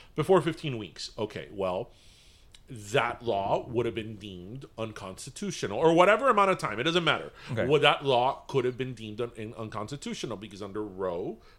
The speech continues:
Speaker 1: versus Wade, it
Speaker 2: Any time
Speaker 1: protects
Speaker 2: frame.
Speaker 1: you. Or, for example, one of the ways Texas a few years was doing was that the state of Texas passed the set of,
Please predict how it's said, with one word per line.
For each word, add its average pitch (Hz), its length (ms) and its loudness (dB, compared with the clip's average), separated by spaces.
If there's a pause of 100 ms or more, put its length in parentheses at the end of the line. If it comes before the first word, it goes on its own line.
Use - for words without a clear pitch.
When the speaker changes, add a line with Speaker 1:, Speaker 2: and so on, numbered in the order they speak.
Speaker 1:
versus 202 360 -6
Wade, 127 340 -2 (400)
it 135 280 -4 (140)
Speaker 2:
Any 135 200 0
time 131 200 2
Speaker 1:
protects 139 160 4
Speaker 2:
frame. 113 240 0
Speaker 1:
you. 87 140 -6 (240)
Or, 196 260 8
for 180 280 4
example, 131 840 0 (160)
one 151 320 0
of 196 80 2
the 185 80 6
ways 160 360 0
Texas - 680 -4 (240)
a 117 100 2
few 147 300 -4
years 131 720 0 (260)
was 117 420 2
doing 143 360 -4
was 95 460 -4 (240)
that 123 320 0
the 131 80 -2
state 160 280 -2
of 190 120 0
Texas 123 520 -4
passed 135 480 -4
the 123 140 -12
set 127 340 -2
of, 123 200 -4